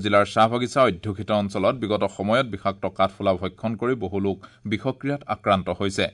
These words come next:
ইয়াৰ পৰিপ্ৰেক্ষিততে জিলা স্বাস্থ্য বিভাগে এই সন্দৰ্ভত সজাগতাৰ বাবে এপ্ৰিল মাহৰ আৰম্ভণিৰ পৰা এলানি সজাগতা কাৰ্যসূচী গ্ৰহণ কৰিছে।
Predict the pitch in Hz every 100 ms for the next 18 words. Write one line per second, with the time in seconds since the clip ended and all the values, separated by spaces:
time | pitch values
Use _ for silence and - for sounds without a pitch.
0 | _ _ - - 113 107 104 110 120 123
1 | 110 - 92 85 104 156 107 98 98 -
2 | 110 - 143 131 131 127 143 104 101 107
3 | 104 104 107 98 92 98 92 104 101 101
4 | 131 139 - - 120 - 156 156 143 151
5 | 156 101 104 110 113 113 127 131 107 98
6 | 98 98 101 113 113 131 123 90 98 92
7 | 98 90 107 98 90 92 90 104